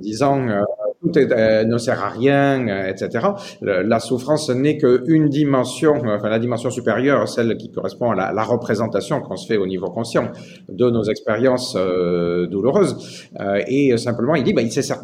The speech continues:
il y a certains degrés de souffrance qui ne servent strictement à rien d'autre, qui ne sont que négatives, qui ne provoquent que du malheur individuel et collectif, parce qu'en plus de ça, la souffrance des uns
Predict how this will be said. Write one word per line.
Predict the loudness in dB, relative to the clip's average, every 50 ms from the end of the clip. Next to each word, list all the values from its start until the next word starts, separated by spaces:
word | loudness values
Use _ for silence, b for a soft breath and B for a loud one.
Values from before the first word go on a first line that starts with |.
| -4
il | -4
y | -2
a |
certains | 0 0 0 2 2
degrés | 2 2 2 4 6 6 6 6 2 -2 -2 0 2 2 2 2 0 -4 -10 -8
de | -8 -4 2 4 4 4
souffrance | 2 0 -4 -4 -4 -2 -2 -2 -2 -2 -2 -4 -4 -6 B B B B -18
qui | -10 -8 -6 -6
ne | -6 -6
servent | -4 0 0 0 0 0 -2 -2
strictement | -4 -4 -6 -6 -6 -6 -2 -2 0 0 0 -2 -2 -4 -4 -4
à | -6 -6
rien | -4 -4 -2 -2 0 0 -2 -2 -2
d'autre, | -2 -2 -2 -2 -6 -10
qui | -6 -4 -4
ne | -4 -4
sont | -2 0 0 0 0 -2 2
que | 2 4 4 4 2
négatives, | 2 0 0 0 0 -2 -2 -2 -2 -2 -2
qui | -2 -2
ne | -2 -2
provoquent | -2 -2 0 0 0 2 0 -2 0
que | 2 0 0 B B B B B
du | -8 -4 0
malheur | 0 2 2 4 2 2 2 0
individuel | -2 -2 -2 -2 -4 -2 -2 2 2 2 2 2 0
et | -2 0 -2 -2 -2 -2 -6 -6
collectif, | -4 -4 -4 -2 -2 -4 -4 -4
parce | -4 -10 -12 -10
qu'en | -12 -12 -10
plus | -8 -8 -8
de | -8
ça, | -4 -2 0
la | 0 0
souffrance | -2 -4 -6 -6 -4 -6 -2 0
des | 0 0 2
uns | 0 -2